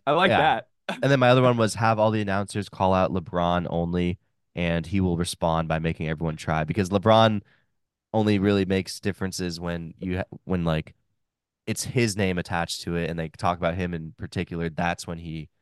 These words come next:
Speaker 2: you know,
Speaker 1: So,
Speaker 2: really,
Speaker 1: the
Speaker 2: really starts
Speaker 1: headline
Speaker 2: to
Speaker 1: on, on First Take and every sports talk show is, like, "Why is LeBron ruining the All-Star game?" Something like that.
Speaker 2: It would be something like,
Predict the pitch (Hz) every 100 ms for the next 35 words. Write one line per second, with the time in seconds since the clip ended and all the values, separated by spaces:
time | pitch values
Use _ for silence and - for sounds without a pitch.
0 | _ _ _ _ - 85 73 139 120 87
1 | 78 - _ _ 131 135 143 127 127 123
2 | 120 113 107 107 _ - 120 113 - 123
3 | - - 113 110 107 101 101 113 107 107
4 | 107 104 - 110 - - 107 - 113 107
5 | 107 101 107 101 - _ _ - 120 117
6 | 117 113 113 117 107 107 107 101 104 110
7 | 104 101 98 101 104 - 120 117 131 143
8 | - 120 110 107 104 123 127 135 131 143
9 | 139 131 110 -